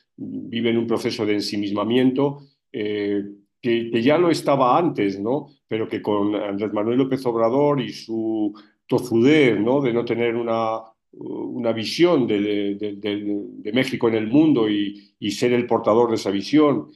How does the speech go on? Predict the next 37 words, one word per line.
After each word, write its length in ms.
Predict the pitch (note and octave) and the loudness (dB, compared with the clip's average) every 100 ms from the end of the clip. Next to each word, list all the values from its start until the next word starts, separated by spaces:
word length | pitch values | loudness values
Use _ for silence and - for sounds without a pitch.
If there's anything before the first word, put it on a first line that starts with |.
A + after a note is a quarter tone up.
| _ - | _ -6
¿no? 300 | A#2 - - _ | -4 -6 -10 _
Eh, 200 | - G#2 | -6 -4
en 80 | G#2+ | -2
ese 160 | A2+ B2+ | 0 0
sentido, 640 | B2 B2+ C3 B2+ - - - | 0 2 4 4 2 -6 -4
López 300 | A#2+ C3+ A#2+ | -2 -2 0
Obrador 320 | A#2 B2+ B2 | 2 2 2
es 120 | A2 | 0
muy, 560 | A#2+ B2 A2+ G#2 G2+ - | 0 0 0 -4 -10 -10
totalmente 420 | A2 C3+ D3 C#3+ | -2 2 2 2
contrario, 480 | A2+ G#2+ D3+ C3 G#2+ | -4 0 0 0 -2
¿no? 220 | B2 C3 | -2 -2
a, 340 | A2 G#2+ G#2 - | -4 -6 -10 -10
a, 1160 | G#2 G#2 G#2 G2+ G#2 G2+ G2+ G2+ F#2+ F#2+ F#2+ - | -6 -2 0 0 -2 -4 -6 -6 -6 -6 -8 -12
a, 60 | G2 | -6
a 80 | |
Petro, 460 | - C#3+ C#3 G#2+ G2+ - _ - | 0 2 2 0 0 -8 _ -10
a 60 | |
Gustavo 440 | G2 - A#2 G#2+ - - A2+ | -6 0 2 0 -4 -12 -2
Petro, 280 | B2 B2+ A2+ | 0 0 0
que, 240 | G#2+ G#2 | 0 0
que 120 | G#2 | -2
le 100 | G2 | -6
encanta, 380 | F#2+ C3+ B2+ F#2+ | -2 0 0 0
¿no? 180 | G#2+ E3 | -2 -6
que 100 | A2+ | -6
le 80 | G2+ | -4
encanta 220 | A2 G#2+ | -4 -4
salir 380 | G#2+ G2+ C3+ A2+ | -4 2 2 4
y 140 | G#2 | 0
está 280 | G2+ A2 A2 | -2 -2 -4
casi, 500 | A2+ - A#2+ - - - | -6 -2 -2 -2 -10 -14
está 240 | - A#2+ | -6 -4
pasando 280 | B2 B2 A#2 | -2 0 0
más 180 | A2 A#2+ | 0 -2
tiempo 240 | G#2+ G#2+ | -2 -2
fuera 400 | - C3 G#2 | 0 0 0